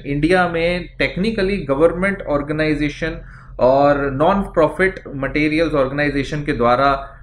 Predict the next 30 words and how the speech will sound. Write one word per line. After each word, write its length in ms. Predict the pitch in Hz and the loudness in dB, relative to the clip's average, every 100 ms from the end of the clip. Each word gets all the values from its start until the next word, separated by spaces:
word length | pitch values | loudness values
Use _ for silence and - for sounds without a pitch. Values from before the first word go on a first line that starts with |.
| - | -12
ही 580 | 139 185 202 120 - - - - - - | 0 2 2 -2 -8 -18 -20 -20 -18 -2
चर्चित 340 | 131 - 160 - | -2 0 -6 0
किया 160 | 156 | 0
जाता 360 | 135 127 135 135 | 2 0 2 0
है, 220 | 147 170 | 2 0
लोगों 240 | 143 131 | -2 -4
को 120 | 139 135 | -4 -4
दिया 280 | 120 170 | 0 2
जाता 380 | 165 131 127 123 | 4 2 2 2
है 180 | 127 170 | 2 0
sex 460 | 175 175 175 - - | -4 -4 -4 -8 -6
पे, 160 | 180 | -4
sexuality 720 | 170 156 - 147 139 165 170 175 | -2 -6 -6 -2 0 0 -4 -8
पे, 200 | 165 165 | -6 -6
pregnancy 600 | 165 131 123 151 156 180 165 | -4 -6 -4 -8 -6 -10 -4
पे। 240 | 156 175 - - - - | -4 -4 -12 -20 -8 -4
लेकिन 220 | 170 208 | -2 0
अगर 200 | 202 185 | 0 2
आप 400 | 185 202 - 117 | 2 0 -4 -4
देखेंगे 640 | 151 165 247 202 156 175 - - - | -4 0 -2 0 -4 -4 -12 -18 -2
तो 80 | 226 | -2
इसके 240 | 214 240 | 0 0
ऊपर 280 | 226 226 226 | 0 2 0
बहुत 360 | 139 139 190 | 2 2 2
ज़्यादा 260 | 170 170 180 | 4 2 2
कुछ 280 | 170 190 - | -2 -6 -2
efforts 420 | 127 170 170 - | 2 2 2 -2
नहीं 200 | 127 143 | -4 -2
लिया 240 | 120 95 | -2 -4
जाता, 520 | 85 78 - - - | -4 -8 -10 -16 -16